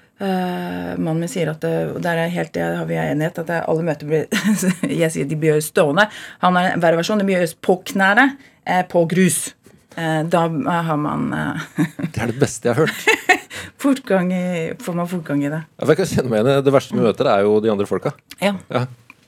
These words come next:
Speaker 1: Og så må man bare få, ja. Nei, altså, med stående møter,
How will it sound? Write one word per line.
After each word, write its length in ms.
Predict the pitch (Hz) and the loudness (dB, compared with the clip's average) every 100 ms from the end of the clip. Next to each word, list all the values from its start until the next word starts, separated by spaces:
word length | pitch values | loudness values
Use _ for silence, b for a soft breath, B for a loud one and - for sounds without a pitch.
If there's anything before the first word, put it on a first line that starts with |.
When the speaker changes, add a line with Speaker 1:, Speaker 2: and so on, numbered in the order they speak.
| _ - | _ -10
Speaker 1:
Og 80 | 170 | -8
så 140 | 180 | -2
må 80 | 180 | 0
man 120 | 170 175 | 0 0
bare 160 | 165 | 0
få, 140 | 165 165 | 0 0
ja. 280 | 160 - - - _ B B - | -2 -4 -10 -12 _ B B 2
Nei, 100 | 294 | 4
altså, 240 | 269 269 | 4 4
med 220 | 254 247 226 | 4 4 0
stående 340 | - 233 226 | 0 0 2
møter, 360 | 233 190 285 | -2 0 -2